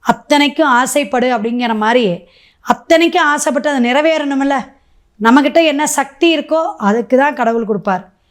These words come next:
நம்ம என்ன நம்ம வாங்கி வந்திருக்கோமோ, என்ன பிராப்தம் இருக்கோ அப்படிங்கிறோம்ல, பிராப்தம், அந்த பிராப்தம் தான் கைகூடும். அப்ப அந்த பிராப்தத்துக்கான வழிபாடு, அந்த பிராப்தத்துக்கான விஷயங்கள் தான் நமக்கு சக்சஸை கொடுக்கும் அப்படிங்கிறத தெரிஞ்சுக்கலாம்.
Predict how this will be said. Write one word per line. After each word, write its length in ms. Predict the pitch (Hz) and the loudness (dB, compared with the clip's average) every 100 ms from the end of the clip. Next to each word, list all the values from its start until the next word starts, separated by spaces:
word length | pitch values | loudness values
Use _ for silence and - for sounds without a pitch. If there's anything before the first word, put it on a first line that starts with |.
| _ _ _ - | _ _ _ -4
நம்ம 240 | 240 262 | 2 2
என்ன 500 | 233 254 285 339 349 | 4 2 4 4 4
நம்ம 240 | 294 262 254 | 0 -2 0
வாங்கி 380 | 247 302 311 | 0 0 0
வந்திருக்கோமோ, 680 | 285 262 240 254 247 262 247 - _ _ _ _ - | 0 -2 -4 -4 -2 -2 -4 -10 _ _ _ _ 0
என்ன 280 | 233 285 285 | 4 4 4
பிராப்தம் 480 | 262 302 - 330 294 | 0 0 2 0 2
இருக்கோ 360 | 262 262 - - _ - | 0 -2 -6 -8 _ -4
அப்படிங்கிறோம்ல, 520 | 226 254 247 233 226 196 | 0 2 0 -2 -6 -2
பிராப்தம், 460 | 240 262 - 240 - _ _ _ _ _ | 0 0 0 -4 -4 _ _ _ _ _
அந்த 220 | - 262 269 | 2 4 4
பிராப்தம் 540 | 277 285 339 349 320 | 2 2 2 0 2
தான் 140 | 339 | 2
கைகூடும். 540 | 320 277 254 220 196 - _ _ _ _ - | 2 0 2 0 0 -6 _ _ _ _ 0
அப்ப 200 | 254 269 | 2 2
அந்த 140 | 262 | 0
பிராப்தத்துக்கான 800 | 269 277 320 339 330 - 285 269 | 0 0 0 -2 -2 -2 -2 0
வழிபாடு, 540 | 254 262 285 294 285 349 | 0 0 0 0 2 2
அந்த 180 | 277 247 | 0 -4
பிராப்தத்துக்கான 840 | 254 269 277 302 294 277 262 247 | -2 -2 -2 -4 -4 -2 -2 -2
விஷயங்கள் 500 | 247 - 285 269 247 | -4 -2 0 0 2
தான் 240 | 320 349 - _ _ - | 2 0 -6 _ _ -6
நமக்கு 440 | 240 262 269 320 - | 0 2 2 0 -2
சக்சஸை 480 | 240 - 320 294 285 | -2 -2 -4 -2 -4
கொடுக்கும் 540 | 247 254 262 233 214 | -2 -2 -2 -2 -2
அப்படிங்கிறத 480 | 214 240 240 226 240 | -2 -2 -2 -4 -4
தெரிஞ்சுக்கலாம். 520 | 233 202 202 196 185 | -2 -2 -4 -6 -8